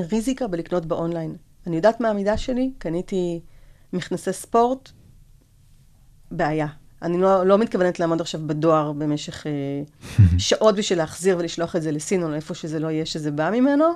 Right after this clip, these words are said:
Speaker 1: בא משם, אבל, אה, עדיין יש סיכון. כשאנחנו קונים באונליין, אנחנו לא יודעים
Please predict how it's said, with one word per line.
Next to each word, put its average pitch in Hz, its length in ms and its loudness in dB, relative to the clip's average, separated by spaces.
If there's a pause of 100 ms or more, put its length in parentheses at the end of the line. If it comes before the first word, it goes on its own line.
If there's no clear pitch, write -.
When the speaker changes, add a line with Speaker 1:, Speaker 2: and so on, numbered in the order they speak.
Speaker 1:
בא 165 180 -4
משם, 269 400 -2 (680)
אבל, 151 800 -2
אה, 147 420 -2 (640)
עדיין 208 300 2
יש 190 100 -2
סיכון. 151 460 -4 (100)
כשאנחנו 156 340 -6
קונים 190 240 -2
באונליין, 233 580 0
אנחנו 160 320 -6
לא 147 60 -2
יודעים 160 420 -2